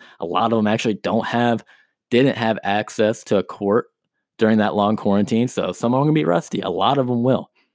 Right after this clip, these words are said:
And with everyone sort of worried about the corona stuff, like, uh, I don't really know. Like, we <laughs> might not even come back. I hope we do.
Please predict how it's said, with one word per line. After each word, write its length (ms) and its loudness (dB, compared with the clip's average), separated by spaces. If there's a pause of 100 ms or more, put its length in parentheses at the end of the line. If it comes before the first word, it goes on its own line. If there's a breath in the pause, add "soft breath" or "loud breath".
(1000)
And 320 0
with 120 -2
everyone 540 4
sort 200 2
of 80 2
worried 260 4
about 180 0
the 80 -2
corona 340 0
stuff, 400 -2
like, 220 -6 (800)
uh, 260 -8
I 100 -6
don't 180 2
really 220 4
know. 260 4
Like, 220 -4
we 160 2
<laughs> 0 -
might 280 0
not 220 2
even 240 6
come 200 2
back. 280 2
I 80 0
hope 340 2
we 100 4
do. 320 2